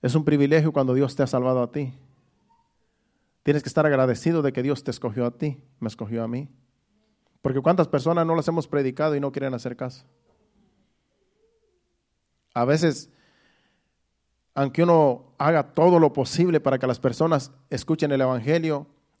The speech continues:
a veces no les entra. A veces les sale por un, les entra por un oído, les sale por otro y no hacen caso y no quieren,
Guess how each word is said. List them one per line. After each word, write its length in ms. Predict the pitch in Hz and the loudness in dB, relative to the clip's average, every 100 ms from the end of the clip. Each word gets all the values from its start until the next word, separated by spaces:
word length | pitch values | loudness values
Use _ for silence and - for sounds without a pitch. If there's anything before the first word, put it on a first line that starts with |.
| - | -4
a 120 | 131 | -2
veces 320 | 147 165 190 | 0 0 0
no 180 | 151 151 | 0 0
les 160 | 156 147 | 0 -2
entra. 380 | 190 202 131 - _ _ _ _ | -4 -4 -8 -10 _ _ _ _
A 100 | 131 | 0
veces 500 | 139 170 196 175 - _ _ _ | 0 0 0 -2 -6 _ _ _
les 160 | 131 120 | -4 0
sale 220 | 156 156 | 2 2
por 180 | 156 151 | 0 -2
un, 240 | 151 143 | -2 -4
les 140 | 147 143 | -8 -6
entra 220 | 156 165 | -2 -2
por 100 | 151 | -2
un 80 | 147 | 0
oído, 220 | 147 175 | 0 0
les 80 | 143 | 0
sale 180 | 147 139 | 0 0
por 220 | 135 135 | 0 0
otro 320 | 170 175 185 _ _ _ _ - | 0 -2 -6 _ _ _ _ -4
y 100 | 135 | 0
no 100 | 139 | 0
hacen 260 | 131 135 | 0 -2
caso 440 | 131 156 170 170 123 _ - | 0 0 0 -6 -10 _ -6
y 80 | |
no 160 | 131 135 | -4 -2
quieren, 400 | 147 147 127 - | 0 0 -2 -8